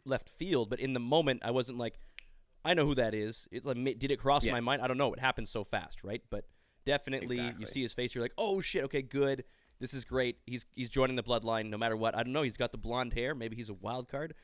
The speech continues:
Speaker 1: Maybe he's gonna cause some, some issues in here. We don't know, right? We don't, we don't know how this is gonna go,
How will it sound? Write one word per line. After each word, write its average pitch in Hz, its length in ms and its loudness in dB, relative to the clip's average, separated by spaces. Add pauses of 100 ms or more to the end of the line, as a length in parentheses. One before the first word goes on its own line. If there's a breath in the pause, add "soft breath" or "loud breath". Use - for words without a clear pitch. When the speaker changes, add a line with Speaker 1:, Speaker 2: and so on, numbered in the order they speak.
(160 soft breath)
Speaker 1:
Maybe 117 200 0
he's 117 120 -4
gonna 113 220 -2
cause 117 260 2
some, 107 220 -6 (320 soft breath)
some - 240 -6
issues 139 400 0
in 143 80 -4
here. 156 160 -2
We 135 120 -4
don't 165 140 0
know, 180 200 2 (280)
right? 123 180 0
We 131 100 0
don't, 135 160 -2
we 135 100 -2
don't 139 100 -2
know 131 140 0
how 135 160 0
this 117 160 -8
is 113 80 -14
gonna 113 180 -4
go, 104 320 0